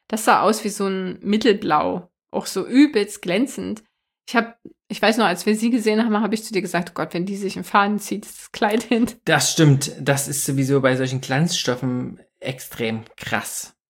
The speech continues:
Speaker 1: Ja.
Speaker 2: Das, da hast du wirklich ein Problem.
Speaker 1: Ja, wie fanden wir denn Miley Cyrus?
Speaker 2: Miley Cyrus, ja, also von, vom,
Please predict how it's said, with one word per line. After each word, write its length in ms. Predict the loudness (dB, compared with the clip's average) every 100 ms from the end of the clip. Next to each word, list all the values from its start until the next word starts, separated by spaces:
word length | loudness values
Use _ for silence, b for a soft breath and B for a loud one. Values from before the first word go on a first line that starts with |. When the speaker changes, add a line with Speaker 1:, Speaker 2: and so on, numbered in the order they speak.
| _
Speaker 1:
Ja. 240 | 0 2 0
Speaker 2:
Das, 500 | -4 -4 -6 -6 -6
da 100 | -8 -6
hast 160 | -6
du 100 | -6
wirklich 220 | -6 -4 -4
ein 60 |
Problem. 440 | -4 -4 -2 -2 -4 _ _ _ _ _
Speaker 1:
Ja, 480 | -6 -2 -2 -2 -2
wie 100 | -4
fanden 280 | 2 4 6
wir 100 | 4
denn 140 | 4
Miley 240 | 2 2 0
Cyrus? 680 | -2 -2 0 -2 -4 -10 -20 _ _ _ _ _ _ -2
Speaker 2:
Miley 460 | 4 6 8 6 4
Cyrus, 720 | 0 0 2 0 -2 -8 -10
ja, 240 | -2 0 0
also 320 | -2 -4 -6
von, 480 | -6 0 0 0 -6
vom, 800 | -2 2 2 0 -4 -8 -14